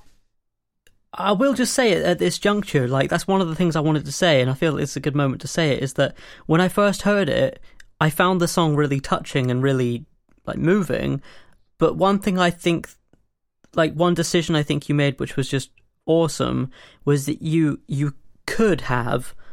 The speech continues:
put in loads of, you know, F sharp sevens and, you know, uh, borrowed chords from other scales and stuff and made it all kind of, like, too clever, you know? But I think the fact that the song is understated, and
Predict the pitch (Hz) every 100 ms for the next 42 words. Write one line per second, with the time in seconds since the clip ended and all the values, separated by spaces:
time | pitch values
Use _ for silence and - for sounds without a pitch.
0 | - - - - 156 147 147 139 147 139
1 | 147 131 123 - 151 139 - 160 139 -
2 | - 143 135 143 135 135 143 131 - -
3 | - - 143 139 127 127 - - - -
4 | - - 147 - 175 165 147 139 - 156
5 | 147 - 147 143 143 - 151 143 131 139
6 | - 135 143 147 143 - 151 139 - 143
7 | 135 139 131 - - - - _ _ _
8 | - 233 - - 214 156 123 120 127 139
9 | 147 165 156 196 175 - 165 - 151 -
10 | - 180 156 139 165 156 143 151 135 143
11 | 139